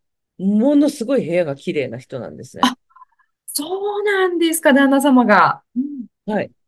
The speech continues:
Speaker 1: そして彼はね、
Speaker 2: うん。
Speaker 1: 職場の自分のその事務机もものすごい綺麗なんです。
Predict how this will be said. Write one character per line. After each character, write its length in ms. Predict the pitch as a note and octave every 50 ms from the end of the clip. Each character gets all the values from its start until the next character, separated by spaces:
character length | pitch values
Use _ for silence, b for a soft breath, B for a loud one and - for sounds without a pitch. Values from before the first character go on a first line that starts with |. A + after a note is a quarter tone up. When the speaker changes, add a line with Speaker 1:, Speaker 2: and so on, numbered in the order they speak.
| _ _
Speaker 1:
そ 120 | - - A3
し 80 | G#3
て 100 | - G3+
彼 300 | F#3+ G3 - E4+ F#4 F4+
は 160 | C#4+ A3 D3+ C#3
ね、 340 | C#3+ C#3+ C#3 A#2+ A2+ A#2 _ -
Speaker 2:
う 160 | - E4 D4+ A#3
ん。 40 |
Speaker 1:
職 320 | - - - - A3+ G#3+ - - - _
場 160 | - E4+ E4+
の 480 | F4 E4+ F4+ F4+ E4+ C4 F3 C3+ - - _ -
自 220 | C#3+ D#3 F3+ G3+
分 240 | F#3+ A#3 C#4+ D#4 D#4
の 140 | D#4+ D#4+ D#4
そ 160 | D4+ D#4 C#4+
の 140 | C4+ C4 A#3+
事 100 | G#3+ A#3+
務 180 | B3 B3+ C4
机 360 | B3 C4 C4+ C4+ - G#3+ E3 D#3
も 120 | D3+ C3+
も 240 | C3 C3 C3 C3 D#3+
の 140 | F3 A3+ A3+
す 100 | A3+ E4+
ご 100 | F4+ E4+
い 60 | D#4
綺 160 | - - G#3+
麗 140 | G3+ F#3 D#3
な 120 | C3+ A#2+
ん 120 | A#2+ A2+ A2
で 40 | -
す。 300 | - - C#3 A#2+ -